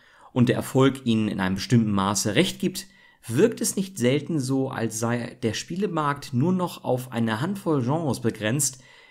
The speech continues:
während andere zu verschwinden scheinen. Isometrische Rollenspiele à la Baldur's Gate, Echtzeitstrategiespiele oder besagte Point-and-Click-Adventures waren über Jahre von der Bildfläche verschwunden oder bestenfalls nur noch selten wahrzunehmen.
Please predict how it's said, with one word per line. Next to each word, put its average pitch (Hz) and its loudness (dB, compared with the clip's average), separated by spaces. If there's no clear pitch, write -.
während 123 2
andere 151 4
zu 147 -2
verschwinden 139 -2
scheinen. - -10
Isometrische 131 2
Rollenspiele 156 2
à 107 -2
la 98 0
Baldur's 104 -2
Gate, 143 0
Echtzeitstrategiespiele 151 2
oder 180 6
besagte 110 -2
Point-and-Click-Adventures 143 0
waren 165 2
über 170 2
Jahre 180 0
von 165 0
der 151 2
Bildfläche 156 0
verschwunden 185 0
oder - 2
bestenfalls 123 0
nur 110 0
noch 90 -4
selten 117 4
wahrzunehmen. - -10